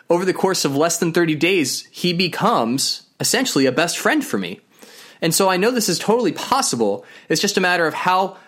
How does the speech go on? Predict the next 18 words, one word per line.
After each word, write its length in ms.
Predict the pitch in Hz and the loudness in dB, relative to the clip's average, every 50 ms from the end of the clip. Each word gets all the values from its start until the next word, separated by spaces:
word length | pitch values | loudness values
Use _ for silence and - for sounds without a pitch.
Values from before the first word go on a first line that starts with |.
| _ _ | _ _
fast 540 | - - - - 190 185 190 190 190 - - | -16 -14 -4 -2 0 0 2 0 -2 -2 0
you're 100 | 156 147 | 0 2
willing 220 | 147 156 160 156 151 | 2 2 2 0 -2
to 120 | - - | -4 -6
progress, 760 | 131 - - 143 120 - 135 135 117 95 - - - - - - - | -8 -2 -2 -2 0 2 0 0 0 0 -2 -2 -4 -4 -4 -6 -4
all 80 | 127 | 0
right? 160 | 135 139 131 - | 0 0 0 -2
And 220 | 151 151 - - | -4 -6 -4 -4
so 160 | - - 165 151 | -2 0 0 2
no 80 | 156 | 2
matter 300 | 156 165 175 208 190 185 | 0 2 2 2 2 2
if 120 | 180 - - | 0 -2 -2
you 60 | 160 | 0
do 120 | 151 165 | 2 2
this 140 | 170 165 - | 2 2 0
in 100 | 135 127 | -2 0
thirty 260 | 135 190 202 208 190 | 2 2 2 2 2
days 340 | 175 175 165 160 160 156 - | 2 2 2 2 0 -2 -4